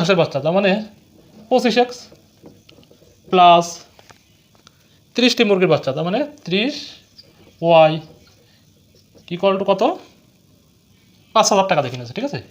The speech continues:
Equal to ফা-, ফাইভ থাউজেন্ড। আচ্ছা, দেখো এটা সমান আমরা কী লিখতে পারি? বা ফাইভ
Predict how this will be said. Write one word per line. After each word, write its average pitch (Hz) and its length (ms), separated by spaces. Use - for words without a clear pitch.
Equal 160 200
to 269 60
ফা-, 143 260
ফাইভ 175 220
থাউজেন্ড। 131 300
আচ্ছা, 139 160
দেখো 170 200
এটা - 120
সমান 214 180
আমরা 196 140
কী 208 100
লিখতে 185 220
পারি? 180 160
বা 175 140
ফাইভ 175 160